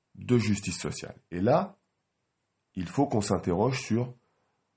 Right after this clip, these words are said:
qu'est-ce que la justice sociale. Donc la justice sociale, c'est une, c'est une forme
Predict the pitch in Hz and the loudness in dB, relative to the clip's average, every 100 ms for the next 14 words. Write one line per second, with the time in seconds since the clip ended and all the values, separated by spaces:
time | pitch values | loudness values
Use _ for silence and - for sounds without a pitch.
0 | _ _ _ _ 127 127 127 101 92 87 | _ _ _ _ 2 2 2 2 2 0
1 | 85 - 98 - 80 - - - _ _ | -4 -4 -6 -4 -4 -4 -12 -16 _ _
2 | _ _ _ _ _ _ _ _ _ _ | _ _ _ _ _ _ _ _ _ _
3 | _ _ _ _ - - 101 90 101 104 | _ _ _ _ -16 -4 -2 0 0 0
4 | - 98 - 113 104 - - - - - | 0 -2 2 2 2 0 -10 -12 -14 -14
5 | - _ - - - - - 78 - 98 | -16 _ -20 -20 -20 -20 -14 -10 -2 0
6 | 69 - | 0 -6